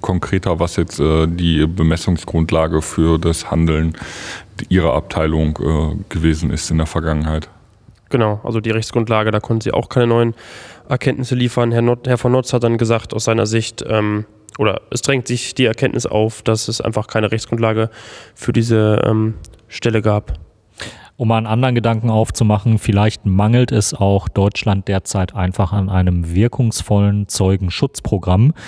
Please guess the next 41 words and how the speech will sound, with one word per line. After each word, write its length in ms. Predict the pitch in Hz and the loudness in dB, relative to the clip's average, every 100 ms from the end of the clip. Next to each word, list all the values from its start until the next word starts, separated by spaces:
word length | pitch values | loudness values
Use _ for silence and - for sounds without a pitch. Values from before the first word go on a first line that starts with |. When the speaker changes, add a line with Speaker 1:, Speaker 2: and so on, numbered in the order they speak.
| - - - | -18 -20 -2
Speaker 3:
Äh, 400 | 117 104 107 107 | 2 4 4 4
das 180 | 98 110 | 2 2
wäre 220 | 107 104 | 2 2
vielleicht 300 | 104 98 107 | 2 2 0
ein 100 | 101 | -2
Angebot, 460 | 104 104 95 101 | 0 0 0 0
was 140 | 101 101 | 0 0
man 100 | 98 | 0
dieser 260 | 101 101 | 2 0
Zeugin 380 | - 104 98 92 | 2 0 2 2
machen 300 | 101 - 101 | 0 0 -2
sollte, 500 | 90 95 113 135 120 | 2 2 4 4 2
sie 160 | 104 104 | 2 0
in 80 | 95 | 0
ein 400 | 92 92 92 - | 0 -2 -2 -2
Zeugenschutzprogramm 920 | 98 92 90 127 - - 117 113 117 | 0 0 0 -2 -4 -4 0 2 2
zu 140 | 113 | 2
nehmen, 280 | 107 110 107 | 4 4 2
dass 120 | 92 | 0
sie 80 | 117 | 0
ihre 200 | 101 95 | 0 0
Identität 640 | 110 92 85 92 110 113 | 0 -2 -2 -2 -2 -2
ablegen 440 | 113 107 107 101 | -4 0 0 0
kann, 260 | - 95 92 - - - - _ - | -2 -2 -2 -6 -18 -20 -20 _ -2
äh, 300 | 101 92 90 | 2 4 2
klar 360 | - 107 101 | 2 2 4
aussagen 500 | 110 104 - 104 95 | 4 0 2 0 0
kann 220 | 95 98 107 | 0 0 0
über 220 | 95 92 | 0 2
das, 280 | 92 - 101 | 0 0 -2
was 180 | 92 | -2
sie 140 | 98 90 | -2 0
da 320 | 90 90 90 | 2 2 2
im 160 | 92 92 | 0 0
Rahmen 320 | 90 90 92 | 0 0 -2
dieser 240 | 87 85 | 0 0
Hauptstelle 440 | 92 - - 92 90 | 0 -2 -4 -2 -2
für 140 | 92 | -2
Befragungswesen 800 | 87 - 123 123 117 123 110 110 | -4 2 2 2 0 2 2 2
getan 400 | 107 104 104 98 | 2 2 4 2
hat, 200 | 101 | 0